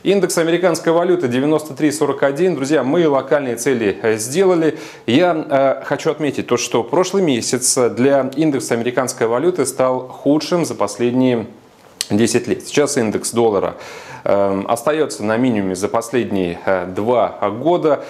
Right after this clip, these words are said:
Причина распродаж, э, доллара, я думаю, что, э, в целом, как бы, вопрос в студию. Это риторический вопрос, вы все прекрасно знаете, почему сбрасывают, э,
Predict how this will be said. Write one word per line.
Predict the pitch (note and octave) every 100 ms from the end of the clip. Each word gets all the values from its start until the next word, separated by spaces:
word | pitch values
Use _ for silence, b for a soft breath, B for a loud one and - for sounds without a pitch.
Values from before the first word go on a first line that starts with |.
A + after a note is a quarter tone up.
| B -
Причина | D#3 E3+ - E3 A#2
распродаж, | A2 - A2 G#2+ G#2 -
э, | G#2 G2 G#2
доллара, | A2+ F#2+ F2
я | F#2+
думаю, | A2 A#2
что, | A2 - G#2+ G2+ G2 F2 -
э, | A2
в | -
целом, | D3+ A#2+ G2
как | - G#2 G2+
бы, | G2+ B B
вопрос | A2 D3 E3 D3+
в | -
студию. | E3+ C3+ G2+
Это | G2+
риторический | C3 E3 F#3+ D#3+ - D#3+
вопрос, | E3 D#3+ D#3
вы | D#3+
все | D3+ C3+
прекрасно | A2+ A2+ A2+ A#2+ A2+
знаете, | C3 A2+ G2 G2
почему | - G2+ B2 A2+ G2+
сбрасывают, | A2 G#2 B2+ B2 - F#2+ F#2 -
э, | G2+